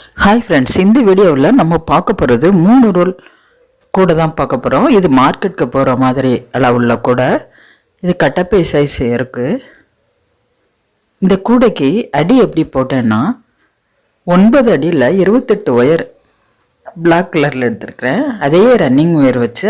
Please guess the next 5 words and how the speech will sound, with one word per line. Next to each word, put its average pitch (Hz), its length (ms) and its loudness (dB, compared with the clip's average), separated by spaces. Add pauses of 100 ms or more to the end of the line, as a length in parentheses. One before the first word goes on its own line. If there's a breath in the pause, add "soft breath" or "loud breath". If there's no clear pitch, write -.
அதே 143 180 2 (120)
கலர்லயே 127 480 2 (220)
போட்டிருக்கேன். 143 540 -2 (1400 soft breath)
இந்த 208 140 4 (120)
ஸ்கேல்ல 156 400 -4